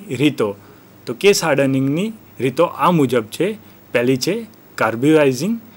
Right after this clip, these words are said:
બીજી છે સાયનાઇડિંગ, ત્રીજી છે નાઇટ્રાઇડિંગ, ચોથી છે ફ્લેમ હાર્ડનિંગ અને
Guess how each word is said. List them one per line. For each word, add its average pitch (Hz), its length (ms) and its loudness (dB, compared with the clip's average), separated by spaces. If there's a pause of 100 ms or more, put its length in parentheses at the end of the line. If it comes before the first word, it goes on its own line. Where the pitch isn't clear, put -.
(180)
બીજી 127 300 0
છે 123 300 -2 (280)
સાયનાઇડિંગ, 127 680 -2 (380)
ત્રીજી 135 280 0
છે 196 280 -2 (400)
નાઇટ્રાઇડિંગ, 131 640 -2 (420)
ચોથી 131 340 0
છે 180 260 -4 (380)
ફ્લેમ 139 220 2
હાર્ડનિંગ 120 640 -2 (420)
અને 139 200 -2